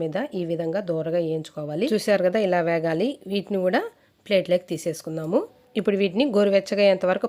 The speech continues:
పక్కన పెట్టుకుందాము. తర్వాత ఇదే బాండెట్లో ఒక రెండు టేబుల్ స్పూన్ల ఆయిల్ వేసుకుని ఆయిల్ కాస్త వేడెక్కిన తర్వాత ఒక అర స్పూను ఆవాలు, ఒక అర స్పూన్ జీలకర్ర, ఒక అర స్పూన్ మినపప్పు, ఒక నాలుగు ఎండుమిరపకాయలు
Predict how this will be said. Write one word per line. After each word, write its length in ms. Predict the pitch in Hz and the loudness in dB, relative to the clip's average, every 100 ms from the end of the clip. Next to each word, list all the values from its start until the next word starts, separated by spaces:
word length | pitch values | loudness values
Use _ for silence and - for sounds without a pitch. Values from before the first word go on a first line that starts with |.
| 190 | -4
పక్కన 220 | - 180 175 | -2 2 0
పెట్టుకుందాము. 500 | 160 165 165 165 269 330 202 | 0 -4 -2 0 0 0 0
తర్వాత 420 | 185 185 190 214 - | 0 0 0 -2 -4
ఇదే 180 | 190 214 196 | 0 0 2
బాండెట్లో 500 | 175 175 170 170 226 370 - _ _ - | -2 0 -2 2 0 0 -6 _ _ -6
ఒక 100 | 180 185 | 0 4
రెండు 180 | 180 180 175 | 4 2 2
టేబుల్ 180 | 180 185 | 2 0
స్పూన్ల 280 | - 175 170 | -4 -2 0
ఆయిల్ 160 | 175 170 | 0 -2
వేసుకుని 320 | 165 - 165 170 | -4 -6 -4 -2
ఆయిల్ 160 | 180 - | -4 -4
కాస్త 220 | 160 - 156 | -10 -8 -6
వేడెక్కిన 400 | 170 170 165 156 165 | -4 -4 -6 -10 -8
తర్వాత 460 | 156 156 151 220 302 _ _ _ _ 190 | -10 -10 -8 -8 -8 _ _ _ _ -12
ఒక 100 | 180 175 | -6 -2
అర 100 | 175 175 | -2 -4
స్పూను 300 | - 180 277 - 175 | -2 -2 -2 -4 -4
ఆవాలు, 380 | 160 170 175 277 427 _ _ _ _ 180 | -2 -2 -2 -4 -4 _ _ _ _ -10
ఒక 100 | 185 | -4
అర 80 | 175 175 | -4 -4
స్పూన్ 240 | - 180 160 | -4 -4 -4
జీలకర్ర, 360 | 175 170 180 214 294 _ _ _ 202 | -6 -4 -2 -2 -4 _ _ _ 0
ఒక 60 | 196 | 4
అర 80 | 196 196 | 2 2
స్పూన్ 240 | - 202 180 | 0 -2 0
మినపప్పు, 560 | 185 185 185 180 - 262 466 _ _ _ _ _ - | 2 2 2 -2 2 0 0 _ _ _ _ _ -4
ఒక 120 | 196 196 190 | 0 2 4
నాలుగు 300 | 190 202 196 190 | 4 2 0 0
ఎండుమిరపకాయలు 720 | 202 202 196 196 185 180 | 0 0 0 -2 -2 2